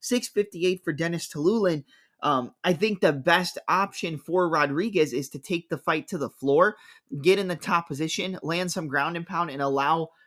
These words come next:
for Tululin to give up his back or give up his neck for a submission.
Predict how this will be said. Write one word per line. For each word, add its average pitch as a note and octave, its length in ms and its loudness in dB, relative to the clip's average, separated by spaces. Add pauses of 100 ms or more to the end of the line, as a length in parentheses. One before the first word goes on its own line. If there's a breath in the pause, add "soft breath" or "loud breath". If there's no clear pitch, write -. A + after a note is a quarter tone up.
(120 soft breath)
for E3 220 0
Tululin E3 540 -2
to D3 220 -2
give D3+ 340 0
up D#3+ 180 0
his D3 180 -2
back D3+ 380 2
or C#3 160 2
give E3 240 2
up F3 160 2
his C3+ 160 0
neck D3 220 0
for D3+ 220 6
a B2+ 40 2
submission. C3 560 -2